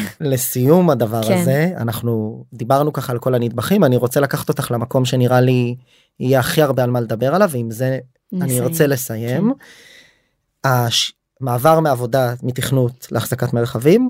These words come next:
Speaker 2: אני רוצה לדבר על המרחבים.
Speaker 1: <laughs>
Speaker 2: אנשים שעכשיו שמעו את זה ואומרים, "אוקיי, אני רוצה לעשות שינוי." בוא נדבר קצת על סוגי המרחבים האלה שאת מעורבת בהם. מה קצת קורה שם, אם בא לך לשתף, למרות שאני יודע שחלק מהקסם זה שזה לא בהכרח, אה,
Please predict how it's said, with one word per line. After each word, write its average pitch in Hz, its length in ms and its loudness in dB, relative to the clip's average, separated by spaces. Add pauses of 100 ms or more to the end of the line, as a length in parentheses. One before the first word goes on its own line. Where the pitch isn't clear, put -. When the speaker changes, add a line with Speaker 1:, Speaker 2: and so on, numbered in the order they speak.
Speaker 2:
אני 127 100 0
רוצה 123 180 -2
לדבר 143 260 4
על 135 80 2
המרחבים. 117 600 0 (320)
Speaker 1:
<laughs> - 300 -16
Speaker 2:
אנשים 139 300 2
שעכשיו 151 260 -4
שמעו 139 240 2
את 143 40 4
זה 139 100 0
ואומרים, 131 240 4
"אוקיי, 127 260 4
אני 123 120 4
רוצה 123 300 0
לעשות 135 260 -2
שינוי." 123 220 -2
בוא 151 140 2
נדבר 151 300 4
קצת - 240 -10
על 123 100 -4
סוגי 131 240 -2
המרחבים 127 520 2
האלה 120 200 2
שאת 120 400 -4 (360)
מעורבת 120 460 2
בהם. 147 400 4 (680)
מה 160 120 2
קצת - 220 -10
קורה 143 240 -2
שם, 131 200 -2
אם 123 140 0
בא 131 120 4
לך 131 160 -2
לשתף, 127 400 -6
למרות 123 220 2
שאני 131 200 0
יודע 123 200 4
שחלק 123 340 -4
מהקסם 127 500 -4
זה 131 120 -6
שזה 113 340 -6
לא 117 180 4
בהכרח, 120 540 -4
אה, 117 260 0